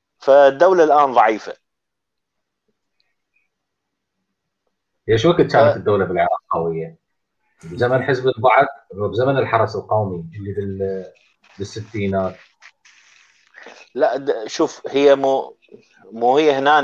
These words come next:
Speaker 1: الجماعة البعثيين يقولوا لك ال-، آه، الميليشيات، آه، أمريكا جابت الميليشيات وذولا سوت الميليشيات. طيب، هي الميليشيات أصلا ابتدت ويا-، ويا،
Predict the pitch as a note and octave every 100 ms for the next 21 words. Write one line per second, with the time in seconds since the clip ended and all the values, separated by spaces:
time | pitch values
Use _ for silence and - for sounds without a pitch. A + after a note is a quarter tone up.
0 | B2+ A#2 - A2+ A#2 A2 A#2+ B2+ C3+ B2+
1 | A#2+ A#2+ - C3 B2+ A#2+ B2 B2+ B2+ -
2 | B2 A#2+ A#2+ A#2+ B2 A#2+ A2+ G#2+ A#2+ A#2
3 | A2+ A#2 B2 B2 B2 - C#3 A2+ - A2+
4 | A2+ A2 A2 G2+ A2 C#3 C#3 A#2+ B2 A#2
5 | B2 A#2 A#2 A#2 - B2+ A2+ - A2 A2
6 | B2+ B2 B2 A#2 A#2 A#2+ A2+ - _ _
7 | _ C#3 C#3 D3 E3+ D#3+ D#3 D3 F3+ E3
8 | E3+ - D#3 C#3+ - E3+ E3+ E3 D#3 C3
9 | C3+ D#3 D3 B2+